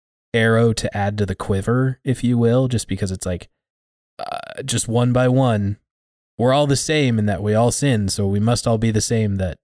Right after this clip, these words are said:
the, the same message of Jesus is compelling enough to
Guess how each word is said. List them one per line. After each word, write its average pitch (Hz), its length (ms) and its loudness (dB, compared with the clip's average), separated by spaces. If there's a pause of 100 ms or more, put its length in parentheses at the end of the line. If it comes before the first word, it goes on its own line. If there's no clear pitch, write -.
(420)
the, 98 200 0
the 95 140 -2
same 110 300 0
message 104 340 0
of 92 80 -4
Jesus 98 420 -2
is 95 140 -6
compelling 101 540 -2
enough 98 480 -4
to 87 340 -4